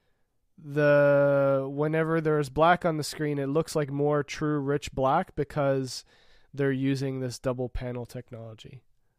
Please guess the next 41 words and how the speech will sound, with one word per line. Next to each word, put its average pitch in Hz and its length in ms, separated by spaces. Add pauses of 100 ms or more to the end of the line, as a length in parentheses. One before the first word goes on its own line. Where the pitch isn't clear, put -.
I 127 100
forget 131 360
what 123 120
it's 117 160
called, 117 380
but, 113 200 (720)
uh, 127 380
it's - 140
pretty 214 260
cool. 196 400
A 139 80
lot 170 220
of 196 140
companies, 170 640
like, 143 400
are 143 140
trying 151 460
to 143 120
see, 143 480 (520)
'cause 196 280
let's 220 260
be 185 200
real, 139 360
the 143 120
thing 214 380
that 196 160 (140)
O 175 160
L 175 180
E 170 80
D 160 240 (240)
T 170 200
Vs 151 340
do 147 200
really 143 340
well 135 340
is 139 200
blacks, 120 720 (160)
is 135 160
deep, 139 400 (140)
dark 135 420
blacks 117 720